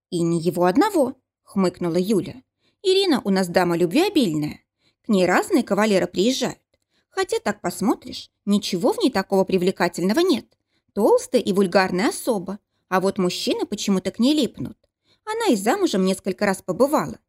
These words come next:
и любовников с молоду в большом количестве имела, и никогда у неё нет проблем с тем, как бы ей свободный вечерок провести". "Бывают такие женщины, но их привлекательность лишь кажущаяся.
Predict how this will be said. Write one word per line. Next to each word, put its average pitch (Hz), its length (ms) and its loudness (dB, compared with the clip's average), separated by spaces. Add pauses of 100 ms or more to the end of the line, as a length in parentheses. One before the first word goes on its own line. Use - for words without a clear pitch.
(240)
и 180 80 -2
любовников 254 640 2
с - 80 -8
молоду 220 400 2
в 190 60 -4
большом 202 340 0
количестве 202 640 0
имела, 190 420 2 (320)
и 185 100 -4
никогда 202 520 2
у 415 100 -2
неё 262 200 4
нет 202 200 2
проблем 175 380 0
с - 140 -10
тем, 311 280 -2
как 185 280 -2
бы 196 100 2
ей 185 160 0
свободный 185 500 0
вечерок 302 400 0
провести". - 640 -8 (580)
"Бывают 190 640 2
такие 208 300 0
женщины, 185 600 -4 (320)
но 339 160 2
их 370 200 0
привлекательность 185 840 0
лишь 185 200 0
кажущаяся. 170 880 -4